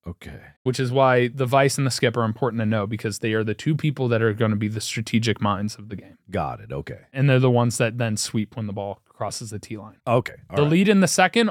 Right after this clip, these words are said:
Speaker 2: only are sweepers during the front line.
Speaker 1: Yeah, okay. Got it.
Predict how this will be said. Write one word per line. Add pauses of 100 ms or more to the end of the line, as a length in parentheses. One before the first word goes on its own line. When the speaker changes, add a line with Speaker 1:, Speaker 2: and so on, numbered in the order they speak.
Speaker 2:
only
are
sweepers
during
the
front
line. (200)
Speaker 1:
Yeah,
okay. (260)
Got
it.